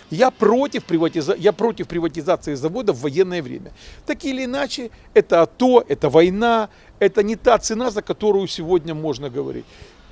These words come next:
Я видел несколько документов. Я видел одни документы контракта, по которому завод имеет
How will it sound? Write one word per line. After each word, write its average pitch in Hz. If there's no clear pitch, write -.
Я 262
видел 247
несколько 208
документов. 165
Я 247
видел 208
одни 208
документы 165
контракта, 175
по 170
которому 160
завод 156
имеет 143